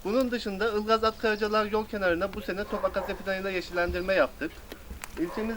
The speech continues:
içindeki çeşitli yollara yine akasya fidanı diktik bol miktarda. Akasya fidanı dikmemizdeki maksat da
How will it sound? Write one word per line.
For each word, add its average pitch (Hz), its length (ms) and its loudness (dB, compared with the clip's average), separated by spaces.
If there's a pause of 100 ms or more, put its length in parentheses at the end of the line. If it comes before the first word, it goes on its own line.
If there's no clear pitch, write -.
(100)
içindeki 208 380 -8
çeşitli 208 380 -6
yollara 208 480 2 (360)
yine 190 160 0
akasya 196 360 0
fidanı 196 280 -2
diktik 151 300 -8
bol 135 140 0
miktarda. 123 580 -2 (420)
Akasya 240 360 -4
fidanı 226 280 -4
dikmemizdeki 220 600 -6
maksat 214 520 -4
da 208 160 2